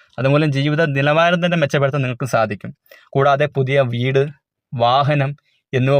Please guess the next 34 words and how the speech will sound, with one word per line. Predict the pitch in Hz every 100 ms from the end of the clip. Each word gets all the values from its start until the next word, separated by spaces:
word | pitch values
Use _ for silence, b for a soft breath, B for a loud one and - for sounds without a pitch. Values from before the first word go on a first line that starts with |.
| 131
വാങ്ങാനുള്ള | 123 131 135 127
സാധ്യത | 120 127 131 127
കാണുന്നു. | 123 123 143 - _ _ _ _
കൂടാതെ | 208 214 202 202 B 160 170
വാഹനങ്ങളിൽ | 180 202 233 240 247 247
നിന്നും | 220 214
ഒരു | 196 170
വരുമാന | 160 175 185 185
മാർഗ്ഗം | 170 170
നിങ്ങൾക്ക് | 156 147 135
വന്നു | 139 135
ചേരുന്ന | 139 135 139 127
ഒരു | 135 _ _ -
മാർഗവും | 123 120 127 135 127
കൂടെ | 143 175 b b 123
രണ്ടായിരത്തി | 120 127 127 123
ഇരുപത്തഞ്ചിൽ | 120 131 123 120
വന്നു | 113 120 120
ചേരും. | 123 156 - _
ഒരു | 135 127
കൊമേഴ്ഷ്യൽ | 127 135 156 139
വാഹനം | 127 131 143 135
വാങ്ങിക്കാനോ | 131 131 131 139
അതിൽ | 117 123
നിന്നും | 131 131
ഒരു | 131
നിത്യ | 117 143 131
വരുമാനം | 123 131 143 147
വരുന്ന | 135 127
രീതിയിലൊരു | 131 131 127 135 b b b -
സാധ്യതകളൊക്കെ | 120 127 127 127 120 120
തെളിഞ്ഞു | 120 117 127
വരുന്നുണ്ട്. | 120 123 127 147 - _ b b b
കുട്ടികളില്ലാതെ | 165 190 214 208 196 190